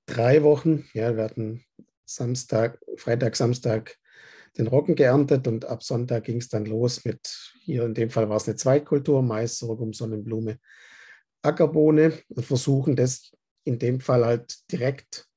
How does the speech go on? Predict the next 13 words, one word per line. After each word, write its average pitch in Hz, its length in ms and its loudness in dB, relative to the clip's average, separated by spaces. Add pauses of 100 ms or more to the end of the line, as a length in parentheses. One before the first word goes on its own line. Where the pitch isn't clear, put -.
(400)
zwischen 135 300 -4
die 120 100 -2
alten 123 320 -4
Getreidereihen 110 720 -4
reinzusehen. 104 640 -8
Ja, 113 120 -4
das, - 280 -2
das 131 200 0
ist 131 140 -2
mit - 280 -2 (460)
R-T-K-Lenksystem 123 1120 0
halt 107 320 -6 (540)
sehr 123 640 2